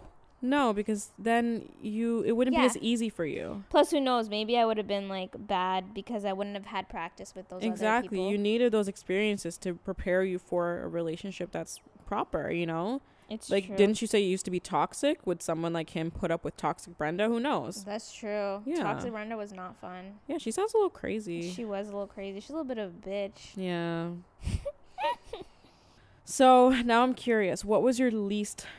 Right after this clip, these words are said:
Speaker 2: compatible relationship like?
Speaker 1: Uh, that was, like, brutal. <laughs>
Speaker 2: Why?
Speaker 1: 'Cause, honestly, thinking back, I don't think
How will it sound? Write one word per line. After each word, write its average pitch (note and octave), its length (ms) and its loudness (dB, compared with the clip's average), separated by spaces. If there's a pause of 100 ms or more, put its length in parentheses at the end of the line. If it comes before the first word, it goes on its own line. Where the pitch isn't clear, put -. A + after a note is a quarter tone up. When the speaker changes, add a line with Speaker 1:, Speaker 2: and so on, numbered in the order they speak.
Speaker 2:
compatible F#3 1000 0
relationship F3 840 -4
like? - 380 -8 (500)
Speaker 1:
Uh, G3 680 -6
that G#3 260 -4
was, A#3+ 300 -6
like, B3 440 -6 (520)
brutal. B3 460 2 (640)
<laughs> - 460 -4
Speaker 2:
Why? F3 520 4 (440)
Speaker 1:
'Cause, E4 480 6 (320)
honestly, F4 720 0 (160)
thinking D#4 560 -2
back, G#3 460 6 (100)
I A3 400 2
don't G#3+ 400 0
think A#3+ 460 -6